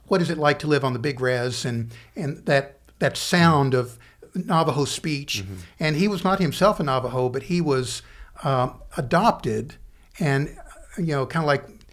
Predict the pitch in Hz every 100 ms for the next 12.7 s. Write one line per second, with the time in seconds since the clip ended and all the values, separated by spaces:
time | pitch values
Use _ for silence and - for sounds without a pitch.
0 | _ - 156 147 127 151 139 143 131 -
1 | 147 143 113 - 143 123 117 - 127 92
2 | 123 131 127 131 135 - - 165 147 156
3 | 147 151 139 131 131 151 147 131 123 123
4 | 135 120 117 117 120 113 113 120 127 143
5 | 131 - - - - 156 208 220 175 185
6 | 135 143 143 139 127 151 139 127 123 113
7 | 120 113 120 120 110 104 - 117 113 -
8 | 104 98 107 113 113 123 104 110 104 117
9 | 120 107 104 113 127 147 131 104 117 117
10 | 110 104 104 101 101 - 160 139 120 117
11 | 120 117 117 120 - 113 104 120 110 98
12 | 104 110 107 127 127 110 95